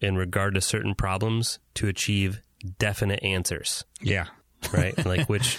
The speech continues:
Speaker 1: the system builders, as he calls them, of, of previous ages, like,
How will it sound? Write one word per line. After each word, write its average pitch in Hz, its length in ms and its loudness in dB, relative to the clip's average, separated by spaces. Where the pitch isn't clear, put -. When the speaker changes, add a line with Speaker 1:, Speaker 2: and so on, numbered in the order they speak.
Speaker 1:
the 107 220 2
system 113 540 4
builders, 92 480 2
as 95 160 2
he 101 100 0
calls 92 300 0
them, 90 180 2
of, 90 220 0
of 95 180 -2
previous 98 440 2
ages, 87 300 0
like, 87 160 -2